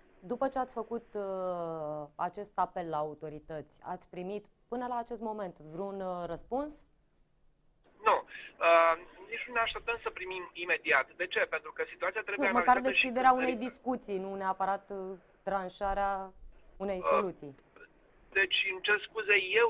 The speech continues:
Speaker 2: sunt în acest moment poate într-un, uh, uh, într-un gol de informație, pentru că toată ziua am fost, uh, într-, într-o ședință la Casa Națională de Asigurări de Sănătate și acum sunt pe drum către Craiova. Nu am auzit, uh, în știrile pe care, care au fost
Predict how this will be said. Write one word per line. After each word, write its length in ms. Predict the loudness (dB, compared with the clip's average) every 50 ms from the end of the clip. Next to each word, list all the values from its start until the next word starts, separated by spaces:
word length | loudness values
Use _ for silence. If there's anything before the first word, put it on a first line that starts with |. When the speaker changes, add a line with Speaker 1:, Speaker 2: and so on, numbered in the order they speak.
| 4 0
Speaker 2:
sunt 140 | -8 -10 -6 -2 0
în 40 | 0 0
acest 180 | 0 -2 -4 -2
moment 180 | -2 -2 -2 2 2 2
poate 180 | 2 4 2 0 0 0 -4
într-un, 280 | -6 -4 -4 -4 -2 0 0 2 2
uh, 260 | 2 2 2 0 0 -2 -8 -10 -4 -2
uh, 420 | 0 2 4 4 6 6 6 4 2 0 -4 -10 -14 -12 -8 -8 -8
într-un 280 | -6 -4 -4 -4 -4 -4 -4 2 4
gol 180 | 6 6 6 4 0 -2 -2
de 60 | -2 -2 -2
informație, 480 | -4 -4 -4 -2 0 -2 -2 -4 -4 -6 -8 -8
pentru 140 | -8 -8 -10
că 80 | -8 -6
toată 200 | -6 -6 -6 -8 -4 0
ziua 140 | 2 4 4 4
am 60 | 2 -2 -6
fost, 200 | -6 -6 -8 _ -6
uh, 60 | -4 -2 -2 -4
într-, 200 | -6 -8 -10 -10 -10 -10 -10 -12 -8
într-o 200 | -6 -6 -4 -4
ședință 220 | -4 -4 0 2 2
la 100 | 2 2 2
Casa 160 | 0 0 0 0
Națională 240 | 0 0 0 2 2
de 60 | 2
Asigurări 280 | 0 -2 -6 -6 -6 -6
de 80 | -6 -6
Sănătate 260 | -6 -6 -4 -4 0 0
și 80 | 0 0
acum 160 | 0 -4 -12 -18
sunt 100 | -18 -6 -2 -2
pe 60 | -2 0
drum 120 | -2 -6 -4 -2
către 180 | -2 -2 0 -2 2 4
Craiova. 340 | 4 4 4 6 4 4 2 0 -6 -18 -20 -18 -18 -16 -18 -18 -20 -20 -20 -14 -10 -6 -2
Nu 100 | 0 2 2 2 6 6 6
am 80 | 8 8 6 4
auzit, 380 | 4 2 -2 -2 -4 -4 -2 -2
uh, 460 | 0 4 6 8 8 8 8 6 4 0 -2 -6 _ -6 -4 -4 -2 -2
în 60 | 0 0 -2
știrile 380 | 0 -2 -2 -2 2 4 4 4 4
pe 60 | 2 2 4
care, 120 | 4 4 4
care 100 | 4 2 2
au 100 | 2 0 -4
fost 100 | -6